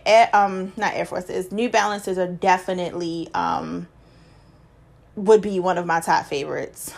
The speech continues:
Um, I know just recently they've been really doing some bright and bold things, and I, I love it. So yeah, definitely love New Balances. And of course, being from Baltimore again, people are like, "Oh, you're from Baltimore.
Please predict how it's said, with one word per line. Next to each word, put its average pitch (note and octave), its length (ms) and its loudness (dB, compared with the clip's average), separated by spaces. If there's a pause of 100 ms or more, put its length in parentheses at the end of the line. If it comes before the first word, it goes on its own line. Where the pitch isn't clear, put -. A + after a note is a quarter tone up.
(440)
Um, E3+ 180 -2
I F3+ 60 2
know G3 160 -2
just G3+ 240 -2
recently F#3+ 720 -2 (420)
they've G#3+ 220 4
been G#3+ 260 0
really F#4 280 4
doing C4+ 260 2
some F#3 380 -2 (120)
bright G3+ 360 2
and G3 260 -4
bold G3 400 4
things, - 720 -8
and F#3+ 160 -4
I, F3 180 -4
I F3 100 0
love E3+ 280 4
it. B2+ 220 -4 (260)
So - 220 -4
yeah, F#3 300 0 (380)
definitely A3+ 360 2
love A3+ 280 2
New F#3 220 -2
Balances. F#3 800 2 (340)
And B3+ 100 4
of B3 120 0
course, B3 480 4
being G3 240 0
from G#3+ 140 0
Baltimore G3+ 480 4
again, F3+ 460 2
people G3+ 220 0
are F#3 40 4
like, F#3 240 4
"Oh, C4 240 6
you're B3 160 2
from B3 120 -8
Baltimore. A3 760 2